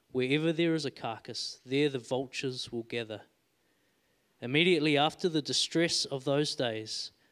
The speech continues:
the sun will be darkened, and the moon will not give its light. The stars will fall from the sky, and the heavenly bodies will be shaken.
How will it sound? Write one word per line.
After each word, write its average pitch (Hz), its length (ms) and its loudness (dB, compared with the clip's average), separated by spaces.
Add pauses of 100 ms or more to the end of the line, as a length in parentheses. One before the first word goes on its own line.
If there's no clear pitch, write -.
(120)
the 104 80 -6
sun 139 340 -2
will 139 100 0
be 135 120 -4
darkened, 110 600 -10 (160)
and 127 140 -8
the 117 40 -4
moon 147 380 4
will 131 100 4
not 135 280 0
give 139 200 0
its - 220 -6
light. 110 280 -6 (440)
The - 80 -4
stars 160 680 4
will 135 140 2
fall 180 420 4
from 165 260 -2
the 139 60 0
sky, 156 400 2
and 127 120 0
the 123 40 -2
heavenly 156 520 0
bodies 127 400 2
will 117 100 -2
be 110 80 -6
shaken. 131 520 -6